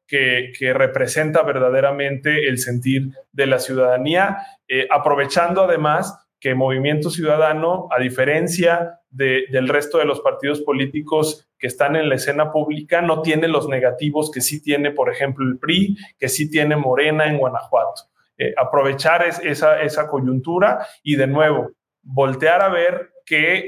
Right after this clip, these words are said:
eh, las personas jóvenes tienen, eh, o tienden a voltear a ver a Movimiento Ciudadano como una verdadera opción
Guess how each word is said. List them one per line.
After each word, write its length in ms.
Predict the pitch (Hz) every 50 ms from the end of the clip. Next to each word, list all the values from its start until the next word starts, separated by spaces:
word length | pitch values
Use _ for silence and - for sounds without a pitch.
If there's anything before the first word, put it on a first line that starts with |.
| 156 139 135 135 131 135
eh, 60 | 143
las 160 | 151 135 135
personas 480 | 135 - 127 123 127 151 156 170 170 170
jóvenes 800 | 170 170 170 170 180 180 180 190 202 208 202 202 - - _ _ _ _ _
tienen, 760 | - 156 151 156 160 160 175 175 180 185 185 190 190 190 185 -
eh, 640 | 143 135 131 127 127 127 123 127 123 123 123 127 127
o 160 | 127 120 123
tienden 480 | - 151 165 170 185 202 202 196 185 156
a 60 | 147
voltear 380 | 143 139 135 127 131 143 147 156
a 40 |
ver 160 | 156 156 151 160
a 60 | 156
Movimiento 480 | 147 139 131 131 135 139 139 135 139
Ciudadano 560 | 147 147 147 135 131 131 135 135 139 156 156 135
como 200 | 139 135 135 143
una 160 | 143 147 147
verdadera 520 | 147 135 131 127 123 123 127 127 131 139 139
opción 520 | 135 135 - 139 135 131 131 131 127 -